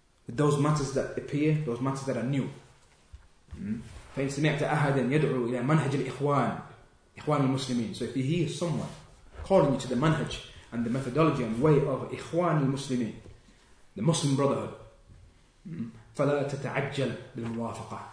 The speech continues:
Don't hasten to agree with them, or to, to agree with the individual who calls you to the way of إخوان المسلمين. إخوان المسلمين is what?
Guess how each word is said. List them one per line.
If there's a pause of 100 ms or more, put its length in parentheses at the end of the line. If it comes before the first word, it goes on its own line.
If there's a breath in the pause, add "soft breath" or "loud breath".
(560 loud breath)
Don't
hasten (800)
to
agree
with
them, (200)
or
to,
to
agree
with
the
individual
who
calls
you (800)
to
the
way
of
إخوان
المسلمين.
إخوان
المسلمين
is
what?